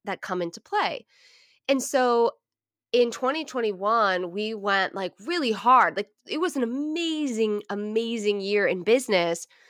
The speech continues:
from a revenue standpoint, um, almost a-, adding, replicating what we had done the year before and adding an additional fifty thousand dollars in revenue. And so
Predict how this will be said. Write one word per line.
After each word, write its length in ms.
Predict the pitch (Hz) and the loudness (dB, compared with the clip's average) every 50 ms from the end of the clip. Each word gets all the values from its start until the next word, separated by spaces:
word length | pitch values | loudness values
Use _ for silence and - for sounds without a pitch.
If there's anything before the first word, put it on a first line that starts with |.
| _ _ _ | _ _ _
from 160 | 226 220 220 | -2 0 2
a 80 | 214 | 4
revenue 400 | 208 214 214 233 247 247 233 214 | 4 4 4 4 4 2 2 2
standpoint, 920 | 202 - - 208 214 214 220 233 214 - 196 180 180 170 170 170 170 165 165 - _ _ _ - _ _ | 0 -2 -2 0 0 0 0 -2 -4 -6 -4 -2 -2 0 0 -2 -2 -4 -6 -10 _ _ _ -20 _ _
um, 560 | - 190 190 180 180 170 170 170 180 170 151 - _ _ _ _ _ | -2 0 0 2 2 0 0 -2 -4 -6 -8 -12 _ _ _ _ _
almost 440 | 214 240 262 277 277 262 233 196 180 170 _ _ _ _ _ _ _ _ _ _ _ _ _ _ _ 180 | 4 4 6 6 6 4 2 0 -6 -14 _ _ _ _ _ _ _ _ _ _ _ _ _ _ _ -20
a-, 840 | 170 165 _ _ _ _ _ _ _ _ _ _ _ _ - 190 - - - | -20 -20 _ _ _ _ _ _ _ _ _ _ _ _ -2 -2 -2 0 2
adding, 680 | 226 233 233 233 220 220 208 196 190 196 196 190 196 - _ _ _ _ _ _ _ 208 233 - - | 4 4 4 4 4 2 2 2 2 0 -2 -2 -6 -10 _ _ _ _ _ _ _ -16 -16 -12 -4
replicating 640 | 208 214 247 302 - 381 - - 294 302 294 285 | 2 2 2 4 2 0 -2 -2 -2 -2 -2 0
what 120 | 269 254 226 | -2 -2 -2
we 100 | 233 240 | -2 -4
had 120 | 240 202 | -4 -2
done 200 | 226 208 202 220 | -2 -2 0 0
the 80 | 214 208 | -2 -2
year 180 | 202 214 208 | 0 -2 -2
before 460 | 202 202 - - 180 185 185 185 190 | -2 -6 -6 -4 0 0 2 2 2
and 220 | - - 196 190 180 - | 2 0 -2 -4 -2 0
adding 340 | 190 190 190 196 196 190 | 2 2 2 0 -2 -2
an 100 | 190 185 | -4 -4
additional 840 | 180 175 156 180 175 - - - 190 180 180 180 175 170 170 - - - | -6 -6 -4 -4 -4 -4 -4 -4 -2 0 0 2 2 2 0 -2 -2 -4
fifty 320 | 175 165 - - 180 170 | -4 -6 -4 -6 -6 -6
thousand 500 | 170 - 160 160 165 160 165 170 165 160 | -2 0 2 2 2 2 0 -2 -4 -4
dollars 520 | 156 143 131 120 117 123 117 113 180 - | -2 -2 -2 -2 -4 -4 -6 -6 -8 -8
in 200 | - - 185 170 | -8 -6 -6 -4
revenue. 540 | 165 170 170 165 - 127 90 73 60 60 - - - - - - - - - - - - - | -2 -2 -2 -2 -2 -4 -6 -4 -4 -4 -6 -6 -10 -14 -18 -18 -18 -16 -16 -16 -12 -2 0
And 140 | 226 240 202 | 0 0 0
so 560 | - - 240 226 220 214 208 208 208 208 | 0 2 4 6 6 6 6 6 6 4